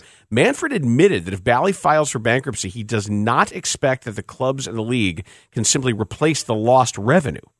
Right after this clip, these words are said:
That seems like a massive problem that will cause tremendous disruption in both business terms and in the fan experience. I have no idea why it r-,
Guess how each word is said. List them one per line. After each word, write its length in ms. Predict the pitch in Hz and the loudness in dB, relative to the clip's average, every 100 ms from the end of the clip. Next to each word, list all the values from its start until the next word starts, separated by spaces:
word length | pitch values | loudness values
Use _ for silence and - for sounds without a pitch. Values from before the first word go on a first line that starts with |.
| _ _ _ _ - | _ _ _ _ -2
That 240 | 107 214 | 2 2
seems 240 | - 269 226 | 2 -2 -2
like 100 | 208 | 0
a 60 | |
massive 800 | 107 104 117 156 196 202 151 - | 2 2 2 4 4 4 0 -2
problem 500 | - 143 170 101 - _ _ - | 2 6 6 2 -14 _ _ -6
that 80 | 110 | -2
will 180 | 120 180 | 2 2
cause 240 | 175 123 | 2 0
tremendous 680 | - - 123 117 147 180 214 | -2 -4 0 2 2 0 -2
disruption 640 | - 131 127 135 - 92 | -2 -2 2 0 0 -6
in 140 | 78 101 | -4 0
both 260 | 107 98 | 0 0
business 340 | 104 143 170 170 | 0 0 0 -4
terms 320 | - 165 156 | -2 -2 0
and 100 | 123 | -2
in 180 | 107 127 | 0 -2
the 60 | |
fan 280 | 117 127 120 | -2 -2 -2
experience. 520 | 107 - - 123 90 | -4 -6 -2 0 -2
I 60 | 82 | -2
have 140 | 110 | -2
no 260 | 98 101 151 | 0 2 2
idea 220 | 190 170 | 2 2
why 140 | 147 139 | 2 0
it 60 | |
r-, 80 | 117 | -2